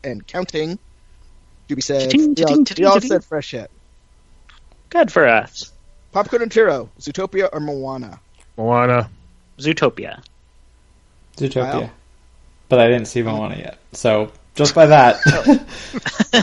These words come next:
Speaker 2: Oh. <laughs>
Speaker 3: Doesn't count, fanboy.
Speaker 1: I'm gonna say Zootopia.
Speaker 2: I did like
Speaker 3: You're
Speaker 2: Moana a
Speaker 3: all
Speaker 2: lot,
Speaker 3: wrong.
Speaker 2: though.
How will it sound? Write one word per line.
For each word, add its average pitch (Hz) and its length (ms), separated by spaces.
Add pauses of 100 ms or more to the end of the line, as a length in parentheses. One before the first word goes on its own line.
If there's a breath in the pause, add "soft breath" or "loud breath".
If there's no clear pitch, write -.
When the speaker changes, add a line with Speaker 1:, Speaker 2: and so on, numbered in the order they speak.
(100)
Speaker 2:
Oh. 160 200
<laughs> - 1000
Speaker 3:
Doesn't 107 340
count, 113 340
fanboy. 131 520 (440)
Speaker 1:
I'm 160 80
gonna 175 160
say 165 160
Zootopia. 135 680 (1400)
Speaker 2:
I 175 40
did 233 120
like 214 120
Speaker 3:
You're 190 80
Speaker 2:
Moana 151 180
a - 20
Speaker 3:
all 127 60
Speaker 2:
lot, 117 180
Speaker 3:
wrong. 92 80
Speaker 2:
though. 110 140